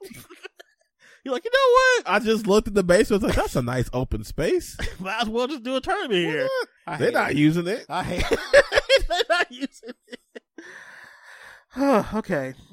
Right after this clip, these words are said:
Speaker 1: I think we can gush about the Steam Deck for probably hours and hours on end, but I don't wanna bore everybody with that for too long.
Speaker 2: Right, 'cause I don't wanna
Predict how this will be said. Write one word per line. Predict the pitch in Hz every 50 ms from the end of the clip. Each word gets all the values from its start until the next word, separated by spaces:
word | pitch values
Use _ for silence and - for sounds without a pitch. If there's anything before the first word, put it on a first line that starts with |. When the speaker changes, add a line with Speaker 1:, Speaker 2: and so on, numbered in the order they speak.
| 190 - - _ _
Speaker 1:
I | - 180
think | 185 208 -
we | 226
can | 208 190 175
gush | 156 165 170 175 - -
about | 175 165 165 165 156 - -
the | 156 147
Steam | 139 - - 165 165 165 156
Deck | 156 147 139
for | - - 143
probably | 131 - 175 160 156 147 143 143 -
hours | - 147 156 156 151 156 151 135
and | 143 143
hours | 143 139 143 139 131
on | 135 131 131 131
end, | 131 131 131 127 127
but | 127 127
I | 131 143
don't | 151 151 151
wanna | 151 151 143 139 135
bore | 135 123 123 135 151 151 147
everybody | 139 139 127 131 131 127 127
with | 123 120 -
that | 135 127 127 127 131 123
for | - 127
too | - - 185 165
long. | 143 131 123 120 123 127 135 151 -
Speaker 2:
Right, | - 95 98 95 - -
'cause | 101 87 90 95 - 82
I | 95 104
don't | 113 113
wanna | 110 110 104 101 98 92